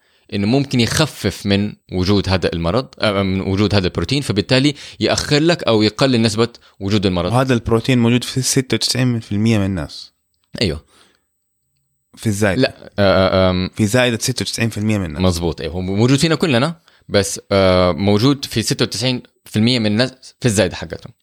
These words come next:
Speaker 2: اوكي. فبالتالي، آه، يعني اللي بحاول اقوله انه اوكي، هو موجود في الزايده،
Speaker 1: مهم.
Speaker 2: بس مو معناه انه كل احد بيجي له باركنسون.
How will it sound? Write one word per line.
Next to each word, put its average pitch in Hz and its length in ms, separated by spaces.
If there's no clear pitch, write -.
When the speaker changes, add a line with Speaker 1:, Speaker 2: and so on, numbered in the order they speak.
Speaker 2:
اوكي. 67 220
فبالتالي، 131 920
آه، 95 240
يعني 90 580
اللي 98 100
بحاول 104 280
اقوله 101 320
انه 92 160
اوكي، 80 180
هو 107 140
موجود 104 600
في - 120
الزايده، 87 640
Speaker 1:
مهم. 82 240
Speaker 2:
بس - 180
مو 110 80
معناه 107 240
انه 98 100
كل 95 140
احد 92 200
بيجي 87 180
له 85 80
باركنسون. - 500